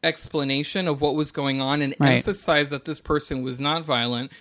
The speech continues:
Speaker 1: because as soon as I called and started talking to them, I thought, as soon as I say that this person is African American,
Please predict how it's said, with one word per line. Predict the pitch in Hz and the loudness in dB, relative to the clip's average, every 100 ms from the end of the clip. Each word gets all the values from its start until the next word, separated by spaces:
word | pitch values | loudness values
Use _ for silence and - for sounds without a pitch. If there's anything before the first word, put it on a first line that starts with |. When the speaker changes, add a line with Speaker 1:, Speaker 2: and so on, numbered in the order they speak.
| - | -2
Speaker 1:
because | 185 214 196 | 0 2 0
as | 196 | -2
soon | - 277 | 0 0
as | 302 233 | 2 2
I | 202 | 2
called | 190 190 180 180 | 2 4 4 4
and | 175 | 0
started | 175 156 | 0 0
talking | 156 180 180 165 | 2 2 2 -2
to | 160 | -2
them, | 147 151 | -2 0
I | |
thought, | 156 160 151 | 0 0 0
as | 143 | -2
soon | - 277 | -2 -2
as | 359 | -2
I | 202 | -2
say | 175 - 160 | -2 0 0
that | 147 | 0
this | 147 139 | -4 -2
person | 151 139 151 | 0 0 0
is | 131 123 | -2 2
African | 131 143 139 131 | 2 0 -2 0
American, | 113 110 120 139 196 190 208 | 0 0 0 0 0 -2 0